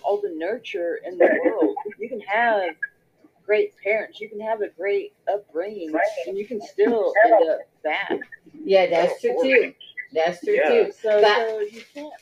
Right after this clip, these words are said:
Speaker 1: really, you can't really say it's this because of that.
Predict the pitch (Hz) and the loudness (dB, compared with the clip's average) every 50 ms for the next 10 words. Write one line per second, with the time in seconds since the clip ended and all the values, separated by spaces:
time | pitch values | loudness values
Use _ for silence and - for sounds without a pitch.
0 | _ 185 185 220 233 254 247 240 - 214 208 196 180 - - - 415 415 - 285 | _ -10 -6 -6 -4 -4 -6 -8 -12 -12 -16 -16 -16 -20 -20 -20 -20 -16 -14 -16
1 | - - - 415 440 453 440 - - 180 339 _ _ - - 415 415 403 - - | -14 -14 -12 -10 -8 -8 -8 -8 -10 -14 -16 _ _ -6 -4 -4 -4 -4 -6 -4
2 | - - 622 622 - - - 415 415 - _ _ - - 415 415 427 403 - 330 | 4 4 4 4 4 2 2 2 0 0 _ _ -12 -12 -12 -10 -12 -16 -16 -14
3 | - - 190 202 - - - 330 311 170 - | -12 -10 -8 -8 -8 -6 -4 0 2 4 2